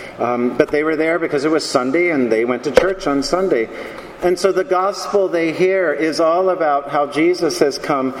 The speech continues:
to set mother-in-law against daughter-in-law, father against son, brother against sister.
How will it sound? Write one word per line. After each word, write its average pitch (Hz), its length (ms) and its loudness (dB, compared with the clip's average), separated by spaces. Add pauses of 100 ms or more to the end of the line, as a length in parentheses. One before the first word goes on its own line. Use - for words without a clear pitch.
(240)
to 156 100 4
set 160 340 0
mother-in-law 160 800 2
against 147 460 -2
daughter-in-law, 143 720 2
father 165 420 2
against 139 440 -2
son, 113 360 0 (300)
brother 175 360 2
against 135 380 -2
sister. 127 500 0